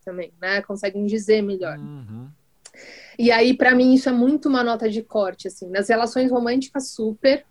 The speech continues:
Speaker 1: E aí, talvez eu não tenha tanta empatia nesse sentido, porque eu não consigo, pra mim é difícil me relacionar com pessoas que,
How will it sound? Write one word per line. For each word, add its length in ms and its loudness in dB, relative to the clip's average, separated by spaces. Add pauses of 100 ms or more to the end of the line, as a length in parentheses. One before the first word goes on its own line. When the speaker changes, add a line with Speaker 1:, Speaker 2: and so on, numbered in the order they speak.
(140)
Speaker 1:
E 100 2
aí, 180 0
talvez 380 -4
eu 80 -4
não 160 -6
tenha 300 -6 (120)
tanta 460 -4
empatia 640 -6
nesse 240 -8
sentido, 600 -2
porque 300 0 (260)
eu 140 -2
não 160 2
consigo, 580 0
pra 140 -4
mim 140 -4
é 60 -2
difícil 760 -2 (560)
me 100 6
relacionar 520 0
com 140 -14
pessoas 440 -4
que, 440 -6